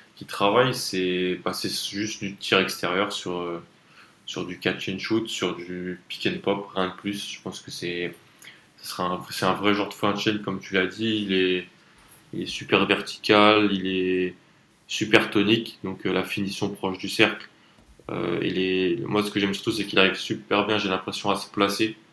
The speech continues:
euh, pour, euh, en transition, pour, euh, être servi dans de bonnes conditions. Il suit le passeur ou alors il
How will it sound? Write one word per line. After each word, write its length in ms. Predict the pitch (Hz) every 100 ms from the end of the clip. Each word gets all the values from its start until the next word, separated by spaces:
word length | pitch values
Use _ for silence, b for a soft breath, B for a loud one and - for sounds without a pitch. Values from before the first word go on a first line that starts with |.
| b b - -
euh, 580 | 95 92 92 92 92 87 - -
pour, 280 | 98 90 92
euh, 160 | 92
en 120 | 90 95
transition, 600 | - 101 98 - 113 113 - _ -
pour, 200 | 92 92
euh, 300 | 90 90 - _ _ _ _ _ - _ -
être 120 | -
servi 280 | - 98 98
dans 140 | 95
de 40 | 92
bonnes 200 | 101 98
conditions. 480 | 98 95 95 107
Il 140 | 101 90
suit 240 | - -
le 80 | 98
passeur 600 | 101 98 - 101 101 92
ou 60 | 90
alors 240 | 92 92
il 140 | 90